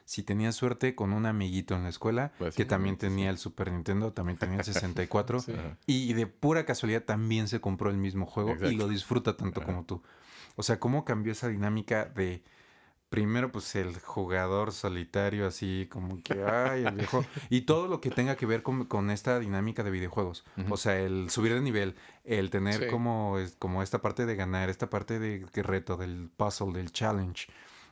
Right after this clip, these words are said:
Speaker 1: A ver, entonces, van pasando esta década solitaria y des-, y de pronto hay una explosión en la que se empiezan a crear comunidades en línea,
Speaker 2: Ujú.
Speaker 1: en la que empiezas a encontrar más fácil a gente que tiene los mismos gustos, ¿no? Y entonces,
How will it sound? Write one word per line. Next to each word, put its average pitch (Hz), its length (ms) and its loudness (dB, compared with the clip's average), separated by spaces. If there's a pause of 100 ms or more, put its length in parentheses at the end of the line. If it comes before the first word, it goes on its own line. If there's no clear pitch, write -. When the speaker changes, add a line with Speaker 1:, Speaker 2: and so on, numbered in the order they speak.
Speaker 1:
A - 80 2
ver, 98 180 2 (640)
entonces, 104 580 0 (260)
van 110 280 0
pasando 123 300 0
esta 113 160 -2
década 107 340 0
solitaria 107 600 -4
y 107 100 -2
des-, 98 260 -4 (260)
y 107 140 2
de 104 120 2
pronto 135 440 0
hay 104 140 -2
una 104 120 -2
explosión 107 640 -2
en 95 220 -2
la 92 180 -4
que 95 440 -4 (200)
se - 140 -6
empiezan 98 260 0
a 101 80 0
crear 95 220 0
comunidades 95 560 0
en 104 100 0
línea, 143 320 0 (160)
Speaker 2:
Ujú. 85 140 -6
Speaker 1:
en 87 80 0
la 95 80 2
que 101 80 -4
empiezas 104 220 -2
a - 20 -4
encontrar 98 320 -2
más 98 160 -2
fácil 104 240 -4
a 92 40 -4
gente 95 280 -4
que - 80 -8
tiene 92 180 -4
los 90 120 -4
mismos 95 280 0
gustos, 110 460 -4 (500)
¿no? 110 200 4
Y 123 100 0
entonces, 120 560 0